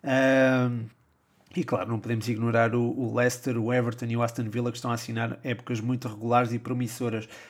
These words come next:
Embora eu acho que, eh, se calhar top four, se eu tivesse, ou top quatro, <laughs> se eu tiver que escolher, eh, se calhar escolho, ahm, ou apostar, vá, entre aspas, eh, apostaria no Liverpool,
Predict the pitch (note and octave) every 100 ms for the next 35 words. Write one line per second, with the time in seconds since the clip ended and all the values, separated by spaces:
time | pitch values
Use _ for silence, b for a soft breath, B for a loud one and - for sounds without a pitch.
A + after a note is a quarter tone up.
0 | B B2 A2+ B2 B2 B2 B2 - - C3+
1 | C3 C#3+ D3 B2 A#2+ A#2+ - C3 B2+ B2
2 | - C#3+ - - C3+ C3+ C#3+ - B2+ A2+
3 | C3 C3 - B2+ A2+ A#2 - C3+ A#2+ -
4 | C3 C#3 C3+ - - C#3 A#2+ C3 C3+ B2+
5 | - - B2+ C#3 D3 D3 B B B -
6 | C3 C3 B2+ C3+ C3+ C3 - - C#3+ C3+
7 | C3 B2 G#2+ G2+ - _ _ - - -
8 | C3 B2+ B2 B2 A#2+ A#2 A2+ G#2+ G#2+ A2
9 | - - _ _ _ _ - - - -
10 | G2+ A2+ A2 G#2 C3 A2+ A2+ A2 G#2+ -
11 | - E3+ A2+ C3+ A#2 G#2+ C#3 C3 B2+ A2+
12 | C#3 B2+ B2 B2 A#2+ - - C3+ C#3 A#2+
13 | - C#3 C#3 C3 B2+ C3 C3+ C#3 C3+ E3+